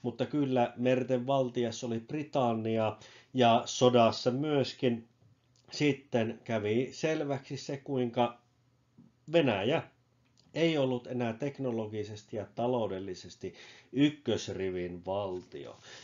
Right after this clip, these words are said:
Ja tämä osaltaan vahvisti sellaisia tendenssejä sillä valtakunnan sisällä, että jotain niin kuin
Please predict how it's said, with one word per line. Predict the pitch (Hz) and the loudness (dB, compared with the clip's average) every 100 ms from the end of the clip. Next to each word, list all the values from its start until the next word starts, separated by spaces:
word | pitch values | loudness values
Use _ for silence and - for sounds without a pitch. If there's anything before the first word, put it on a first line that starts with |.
| - | -4
Ja | 117 | -2
tämä | 135 175 240 202 | 2 4 4 2
osaltaan | 185 226 208 151 - 131 120 | -2 -2 -2 -2 -4 -4 -2
vahvisti | 160 190 175 165 120 - | -2 -2 -4 -6 -8 -10
sellaisia | 110 139 127 110 - 104 | -8 -6 -4 -4 -6 -8
tendenssejä | - 147 139 117 107 104 95 | -6 -4 -4 -6 -6 -8 -8
sillä | - 95 95 | -8 -10 -4
valtakunnan | 135 127 101 - 95 90 | -4 -4 -8 -12 -10 -10
sisällä, | 87 107 - 104 90 | -10 -12 -8 -8 -8
että | 85 98 | -10 -8
jotain | 117 170 214 170 110 | -8 -6 -6 -6 -6
niin | 101 | -6
kuin | 98 | -6